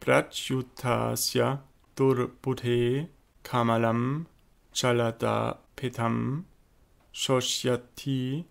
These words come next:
Ravir Na Pashyati. Jayadakyana Samhita. Dieser Vers vergleicht den Guru mit kühlem Wasser und Krishna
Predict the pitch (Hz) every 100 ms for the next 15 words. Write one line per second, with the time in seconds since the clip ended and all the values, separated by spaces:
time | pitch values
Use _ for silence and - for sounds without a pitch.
0 | _ - 123 123 127 120 123 135 - 123
1 | 117 110 120 139 _ _ - 117 - 123
2 | 120 127 - 123 113 113 - _ _ _
3 | _ _ _ - 123 123 120 117 117 120
4 | 117 - - - 120 117 120 117 120 147
5 | _ _ - - 131 127 123 - 110 110
6 | 127 _ _ _ _ _ _ _ _ -
7 | - - - - 165 175 180 160 120 117
8 | 123 131 - - - - 123 120 110 -
9 | 123 120 120 120 117 120 120 120 139 -
10 | _ _ 123 120 - - 123 117 113 107
11 | 107 - - 113 117 151 _ _ - -
12 | _ 156 156 - 175 - - 120 110 110